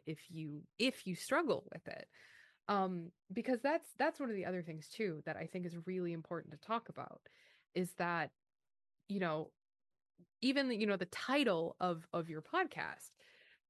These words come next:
the idea that neurodiversity or ne-, neurodivergency has to either be this, like, terrible hindrance that we, we suffer and we struggle,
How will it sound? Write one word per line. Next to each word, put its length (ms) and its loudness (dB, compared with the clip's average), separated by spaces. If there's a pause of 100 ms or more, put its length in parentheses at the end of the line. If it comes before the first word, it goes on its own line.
(320)
the 180 2
idea 840 2
that 220 2
neurodiversity 1000 -2
or 80 2
ne-, 220 0
neurodivergency 920 -2
has 360 -2
to 200 -2
either 240 2
be 460 -4
this, 300 -4
like, 400 -4 (500)
terrible 960 2
hindrance 800 -4
that 200 -2
we, 340 -4
we 80 -6
suffer 640 -6
and 120 -12
we 140 -20
struggle, 580 -6